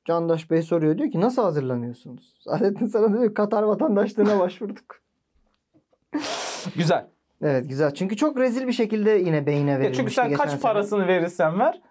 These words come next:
Speaker 2: Diyorlar ki beyine
Speaker 1: Hmm.
Speaker 2: "Sizin teklifi duyalım." Yani siz ne? Ha, tamam olur.
Speaker 1: Maalesef. Öyle
Speaker 2: Katar'dan
Speaker 1: olmuştu
Speaker 2: ne
Speaker 1: geçen
Speaker 2: gelirse
Speaker 1: sene.
Speaker 2: kabulümüzdür gibi.
Speaker 1: Ee, evet, bitirdik.
Speaker 2: Hı.
Speaker 1: Gündemimizi ve bölümlerimizi bitirdik. Geldik yine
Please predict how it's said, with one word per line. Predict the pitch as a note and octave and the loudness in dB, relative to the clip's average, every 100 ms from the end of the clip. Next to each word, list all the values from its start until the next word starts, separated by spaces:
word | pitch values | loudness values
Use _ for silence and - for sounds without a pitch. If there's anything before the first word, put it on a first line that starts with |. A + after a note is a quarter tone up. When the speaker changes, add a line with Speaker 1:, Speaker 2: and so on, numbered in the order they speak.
| _ E3 | _ -2
Speaker 2:
Diyorlar | G3 C#4 D4+ - | 2 2 2 0
ki | D#3+ | 0
beyine | E3 E3 A#3+ D3 | 2 2 0 0
Speaker 1:
Hmm. | C3+ B2+ C3 | -4 -6 -10
Speaker 2:
"Sizin | - A#3 G#3+ F#3+ - - | -10 -6 -4 -6 -6 -6
teklifi | C3+ C3 C3 A#2+ | -6 -6 -8 -6
duyalım." | C#3 A#2 A2 D#2 D3 | -2 -2 -4 -10 -6
Yani | B2+ B2+ - _ - | -4 -4 -12 _ -8
siz | F#3 D#3+ | -6 -6
ne? | D#3+ | -6
Ha, | D#3+ D4 D#4+ D#4 | -6 -2 -2 -2
tamam | D4 A3 | -6 -8
olur. | C3 - _ _ _ _ _ - | -10 -14 _ _ _ _ _ -4
Speaker 1:
Maalesef. | E3+ C#3 B2+ C3+ - _ - | -2 -2 -4 -10 -12 _ -8
Öyle | D#3 | -2
Speaker 2:
Katar'dan | - D3+ C3 | 0 0 0
Speaker 1:
olmuştu | F#3+ G3 | 0 2
Speaker 2:
ne | F#3+ | 2
Speaker 1:
geçen | E3+ | 2
Speaker 2:
gelirse | D3+ | 2
Speaker 1:
sene. | E3+ G#3 | 0 0
Speaker 2:
kabulümüzdür | G3 F#3 F3 E3 A#2+ A#2 - _ _ - - - - | 0 0 0 0 -2 -6 -14 _ _ -20 -20 -20 -16
gibi. | - D#3 D#3+ | -4 0 2
Speaker 1:
Ee, | D#3+ D#3+ D#3+ D#3+ E3 E3 - - | 2 2 2 2 2 0 -2 0
evet, | C#4 F#3+ - - | 2 2 -4 -8
bitirdik. | G#3+ G#3 C#4+ E4+ - - _ _ | -4 -2 0 -2 -4 -18 _ _
Speaker 2:
Hı. | A3+ A#3 E3 - _ _ | -2 0 -2 -8 _ _
Speaker 1:
Gündemimizi | D#3+ E3+ F3 F3+ F3 E3 F3+ A3 - | -6 -2 2 2 0 2 2 2 -4
ve | - A#2 C#3+ D#3 D#3 D#3 - - C#3 | -8 -4 0 2 2 -2 -12 -10 -2
bölümlerimizi | D3+ D#3+ D3+ C#3+ D3 A3+ B3 | 0 2 2 2 0 -2 -2
bitirdik. | - F3+ A#3 B3 | 0 -2 -2 0
Geldik | A#3 G3 F3+ A#3+ A3+ | 2 2 0 -2 2
yine | G3+ A3+ | 2 2